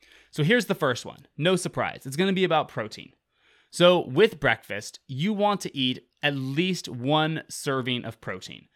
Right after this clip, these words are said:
and I recommend one to two. Now, what is a serving of protein? For most people, that's between twenty to thirty grams of protein. So if you're looking at one to two servings, that could be anywhere from twenty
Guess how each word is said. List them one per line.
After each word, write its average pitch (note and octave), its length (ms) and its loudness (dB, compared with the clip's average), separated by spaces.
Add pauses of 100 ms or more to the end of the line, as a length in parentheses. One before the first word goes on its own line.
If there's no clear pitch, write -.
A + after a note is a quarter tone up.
(180)
and A#2 120 -10
I D#3 180 2
recommend D3+ 680 -2
one A#2 500 -4 (280)
to A#2+ 80 -10
two. - 380 -12 (580)
Now, C#3+ 420 0 (380)
what D3+ 360 2
is F#3+ 140 0
a F3+ 60 -6
serving C#3 360 -2
of A#2+ 120 -6
protein? F#2 440 -14 (260)
For E3+ 180 2
most D#3+ 420 4
people, C#3 420 -2
that's B2 240 0
between A2+ 420 -8
twenty E3 540 -6 (260)
to C3+ 80 -4
thirty D#3 480 0
grams A#2+ 400 -4
of G#2+ 140 -14
protein. - 480 -14 (520)
So D#3+ 160 4
if D3 120 2
you're C#3 100 0
looking F#3 360 -2
at C#3+ 180 0
one D#3+ 300 -2
to E3 60 -6
two D#3+ 220 -6
servings, A#2 560 -6
that C3 220 -2
could C#3+ 100 -8
be B2+ 200 -6
anywhere C#3+ 480 -2
from F#2+ 260 -14
twenty D3+ 760 -4